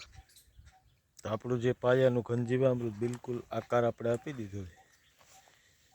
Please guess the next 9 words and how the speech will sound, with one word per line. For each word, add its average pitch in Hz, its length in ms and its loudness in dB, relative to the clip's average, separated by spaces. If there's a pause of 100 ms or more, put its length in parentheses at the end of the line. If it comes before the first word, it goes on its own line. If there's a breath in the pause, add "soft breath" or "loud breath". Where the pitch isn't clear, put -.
(140)
સંપૂર્ણ. 117 600 -4
જુઓ 127 200 -4 (1700 soft breath)
દોઢેક 123 380 2
ફૂટની 143 340 2
હાઈટ 143 280 6
છે 160 100 -10 (1700 soft breath)
અને 120 180 -2
સામે 131 340 0
બે 117 140 2